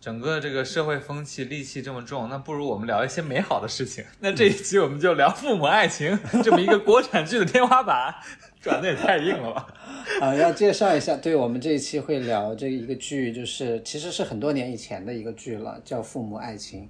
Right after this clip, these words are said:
Speaker 2: 然后我们聊这个剧的，聊这个剧的契机，就是前段时间，就比较早的时候，瑞他看了这部剧，然后并且在家里痛哭了好几场，<laughs> 然后在群里跟我们，<laughs> 跟我们说，说，说他看，
Speaker 1: 安利。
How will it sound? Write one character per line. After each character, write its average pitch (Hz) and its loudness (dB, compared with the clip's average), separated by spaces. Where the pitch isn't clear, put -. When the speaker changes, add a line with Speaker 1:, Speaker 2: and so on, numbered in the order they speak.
Speaker 2:
然 143 -4
后 185 0
我 170 4
们 147 2
聊 123 2
这 175 -4
个 156 0
剧 - -6
的， 135 -4
聊 - 0
这 165 0
个 156 2
剧 156 -2
的 127 -4
契 - -10
机， 135 -8
就 131 -6
是 113 -8
前 110 -6
段 175 4
时 120 -10
间， 123 -8
就 160 -6
比 139 -12
较 147 0
早 110 -4
的 117 -8
时 - -12
候， 127 -6
瑞 135 0
他 127 -6
看 147 0
了 120 -2
这 131 -4
部 135 -8
剧， 127 -6
然 127 -10
后 113 -12
并 147 0
且 127 -4
在 139 -8
家 135 0
里 120 -4
痛 131 -4
哭 139 -4
了 123 -2
好 117 -2
几 117 -10
场， - -10
<laughs> - -12
然 131 -6
后 - 0
在 - 4
群 240 2
里 131 2
跟 139 -4
我 123 -2
们， 117 -8
<laughs> - -18
跟 165 -2
我 131 0
们 113 -8
说， 127 0
说， 131 -4
说 - -10
他 151 0
看， - 2
Speaker 1:
安 156 0
利。 127 0